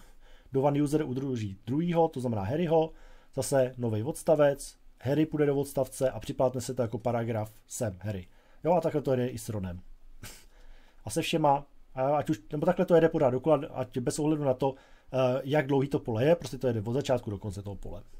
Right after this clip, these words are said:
OK, super. Takže, <laughs> pojďme si to vyzkoušet. Takže já tady zadám Davida, dám odeslat, máme Davida, třeba Rona,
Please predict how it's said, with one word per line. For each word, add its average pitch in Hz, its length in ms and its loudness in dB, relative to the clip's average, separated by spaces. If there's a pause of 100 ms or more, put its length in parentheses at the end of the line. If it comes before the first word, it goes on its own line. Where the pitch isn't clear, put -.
(280)
OK, 185 140 -2 (600)
super. 151 360 2 (1000)
Takže, 180 340 2 (640)
<laughs> - 640 -10
pojďme 131 240 -2
si 147 100 -12
to 185 80 -2
vyzkoušet. 127 560 -4 (2500)
Takže 127 200 -2
já 143 80 2
tady 156 400 0
zadám 123 480 -2 (160)
Davida, 165 640 -2 (440)
dám 104 160 -8
odeslat, 151 560 -2 (220)
máme 110 200 -10
Davida, 160 400 -6 (1160)
třeba 95 180 -14
Rona, 156 380 -4